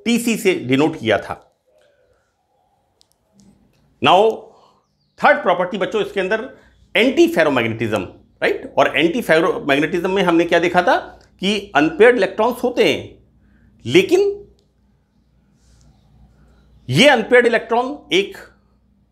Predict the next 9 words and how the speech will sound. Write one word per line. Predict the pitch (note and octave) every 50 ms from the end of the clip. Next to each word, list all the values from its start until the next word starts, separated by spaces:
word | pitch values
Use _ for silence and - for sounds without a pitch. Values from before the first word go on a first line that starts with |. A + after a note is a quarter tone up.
| _ _ _ -
क्लॉकवाइज | B2+ C#3 C#3 - F3+ G#3 B3 C4 A3+ - - _ _
तो | - D3
दूसरा | C3+ C#3 C#3 C3 F3+ G3 G#3 - - - - -
एंटीक्लॉकवाइज, | D3+ E3+ E3 F3 D3+ - A2 G#2+ - - G#2+ G2 F#2+ - - - - _ _ _ _ _ _ _ _ -
यानी | B2 C#3+ D#3+ F#3 G3
टोटल | F#3+ - - - - E3+ F#3 F3+ - B3+ C#4 D4+ E4 E4 - - - - - - - -
मैग्नेटिक | G#2 A2 B2+ C#3 E3+ G3 - A3+ G3 E3+
मोमेंट | D3 C#3 C#3 E3 G#3+ C#4+ - - - _ _ -
ज़ीरो। | A2+ C3 D3+ - D#3+ - - - - - _